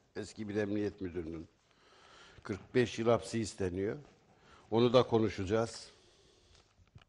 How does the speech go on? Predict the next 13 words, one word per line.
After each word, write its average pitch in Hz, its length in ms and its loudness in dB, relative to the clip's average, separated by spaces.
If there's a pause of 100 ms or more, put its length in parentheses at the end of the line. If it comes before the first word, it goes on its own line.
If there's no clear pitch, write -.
(600)
Ondan 120 160 2
sonra 117 180 -4
kale 131 260 6
içi 127 220 0
ile 120 100 0
ilgili 117 380 -2
bir 113 120 -4
durumlar 117 380 2
var, 120 160 6
onu 113 260 2
konuşacağız. 117 880 2 (1080)
E, 101 80 -8
siyasette 127 1080 6